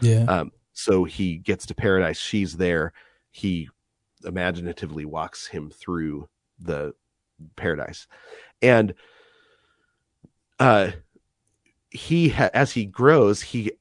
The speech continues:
Speaker 2: comes to understand that God sending Beatrice into his life was actually God sending him a window through which he invited Dante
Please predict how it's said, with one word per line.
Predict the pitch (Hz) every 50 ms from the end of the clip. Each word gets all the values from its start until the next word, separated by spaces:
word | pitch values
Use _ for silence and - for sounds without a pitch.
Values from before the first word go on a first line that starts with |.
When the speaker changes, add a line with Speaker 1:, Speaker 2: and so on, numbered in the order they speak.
| _ _ _ _
Speaker 2:
comes | - - 170 170 165 -
to | - 113
understand | 92 117 117 104 95 - - - 131 135 135 101 90 87 90 90 87 87 - _ _ _ _ _
that | 90 92 104 95 85 - _ _ _ _ _ _ _ _ _ _ _ _ _ _ _ _ _
God | - 107 107 127 127 107 95 90 92
sending | - - - 120 110 107 95 98 95 92
Beatrice | 82 - 101 107 113 107 - - 110 95 87 - -
into | - 95 92 87 95 92
his | 82 82 76 -
life | 87 95 120 - - - - - - - - _ _ _ _ _ _ _ _ -
was | - - 95 101 92 82 - - -
actually | 104 113 123 - - - 107 92 87 87 85 85 85 85 - _ _ _ _ _ _ 107
God | 95 104 95 92 92 87 87 85 90 - _
sending | - - - 127 117 113 107 104
him | 98 101 110 101
a | 92
window | 87 90 92 107 117 117 113 101 98 87 80 78 76 76 76 76 - _ _ _ _ _ _ _ _ _
through | - - 120 113 107
which | 98 107 104 95 -
he | - - 104 98 -
invited | 82 92 92 92 85 85 95 101 101 107 107 101 90 87 85 85 87 - _ _ _ _ _ _ _ _ _ _ _ _
Dante | 92 101 101 95 101 101 90 - - 90 82 78 76 78 78